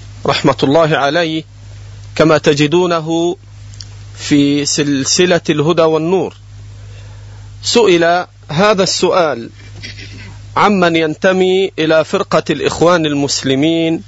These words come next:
أو غيرها من هذه الجماعات الضالة، هل يحكم على كل واحد انضم إلى هذه الفرق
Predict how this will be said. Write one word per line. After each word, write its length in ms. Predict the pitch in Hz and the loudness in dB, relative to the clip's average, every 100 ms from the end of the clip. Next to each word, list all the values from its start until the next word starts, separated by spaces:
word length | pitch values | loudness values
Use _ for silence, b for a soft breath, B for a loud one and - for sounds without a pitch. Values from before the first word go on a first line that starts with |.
| B B B B B B - | B B B B B B 0
أو 240 | 165 180 | 2 4
غيرها 600 | 214 220 196 185 180 175 175 | 2 2 0 0 0 0 -2
من 220 | 165 151 | -4 0
هذه 460 | 185 190 175 175 | 2 0 0 -2
الجماعات 840 | 170 160 160 160 156 151 180 165 170 | 0 0 0 2 2 0 -2 -2 -6
الضالة، 640 | 139 135 170 147 107 104 - - - - - - - - - B B B B B B B B - | -6 2 4 4 0 -6 -8 -20 -18 -18 -20 -20 -20 -20 -18 B B B B B B B B -4
هل 540 | 175 247 240 202 151 - - - - | 2 2 2 0 -4 -8 -20 -12 -4
يحكم 600 | 160 233 - - 202 175 | 2 2 2 2 4 4
على 420 | 160 190 202 190 | 2 0 0 -2
كل 320 | - 233 202 185 | -4 -2 0 2
واحد 840 | 180 190 - 165 151 151 143 - - - - | 4 2 0 -4 -2 -2 -2 -6 -14 -12 0
انضم 500 | 170 175 165 214 170 | 2 4 2 2 2
إلى 640 | 156 175 180 165 160 156 - | 0 0 2 2 2 -2 -8
هذه 760 | 127 151 190 196 196 175 175 180 - | -4 2 2 2 0 0 0 -2 -2
الفرق 680 | 165 156 196 165 143 - - | -2 0 2 2 2 -2 -16